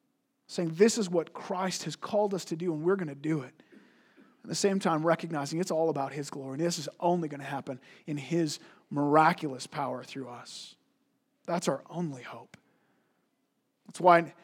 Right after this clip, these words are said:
next week we're gonna, we're gonna start in, we're just gonna go through these, um, this elements of the redemption culture, as we call it. And, and, and number one is fervent prayer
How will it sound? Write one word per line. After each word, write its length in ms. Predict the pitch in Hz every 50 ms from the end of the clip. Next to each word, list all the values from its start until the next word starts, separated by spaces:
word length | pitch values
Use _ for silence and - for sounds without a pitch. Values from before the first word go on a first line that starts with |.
| - _
next 380 | - 180 185 185 180 - - 185
week 260 | 185 190 180 156 -
we're 120 | 165 165
gonna, 260 | 170 170 160 151 151 -
we're 100 | - 185
gonna 100 | 196 202
start 320 | 170 - - - 190 185 190
in, 80 | 185
we're 60 | 185 196
just 80 | -
gonna 120 | - 226 185
go 140 | 196 190
through 260 | 180 - - 208 202 190
these, 280 | 180 190 185 170 - - - - - _
um, 260 | - 170 160 151 143 175
this 240 | 190 185 180 - - - - _ _ - - - -
elements 400 | 196 196 214 214 208 196 185 -
of 100 | 190 170
the 100 | 175 175
redemption 680 | 170 180 - 180 170 165 190 196 196 196 - 208 185 170
culture, 420 | - 190 196 196 190 - - 185
as 120 | 175 165 165
we 80 | 156
call 280 | - - 190 190 190 190
it. 100 | 175 190
And, 100 | 175 175 - - -
and, 140 | 190 185 190 -
and 120 | 180 175
number 220 | 180 196 220 208 190
one 240 | 165 170 190 208 185
is 140 | 151 - - - - _ _
fervent 460 | - - - 190 196 196 202 190 -
prayer 360 | - - 175 147 135 131 -